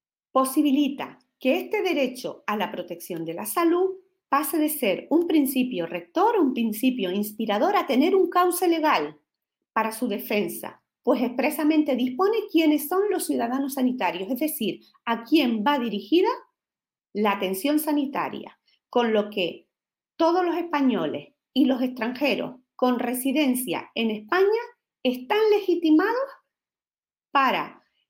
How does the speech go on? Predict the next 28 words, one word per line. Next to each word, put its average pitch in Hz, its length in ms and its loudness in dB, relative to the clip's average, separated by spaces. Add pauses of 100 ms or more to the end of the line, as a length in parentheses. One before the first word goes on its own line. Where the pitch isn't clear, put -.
(160)
ejercer, 262 840 -2 (100)
para 233 160 -2
el 226 80 2
ejercicio 247 720 0
de 214 140 -2
los 233 160 -2
derechos 214 520 -2
establecidos 220 680 -2 (140)
en 262 140 4
esta 254 240 0
ley, 165 320 -2 (400)
tanto 254 600 0
en 226 200 0
vía 320 200 6
administrativa 254 840 4
como 247 220 0
ante 214 180 -4
los 202 160 -6
tribunales. 170 600 -12 (320)
Artículo 208 720 -4
uno 262 280 2
cuatro 381 320 0 (140)
de - 140 0
la 202 100 0
citada 185 440 -4
ley. 131 340 -4 (1500)
Los 247 240 4
extranjeros 254 800 0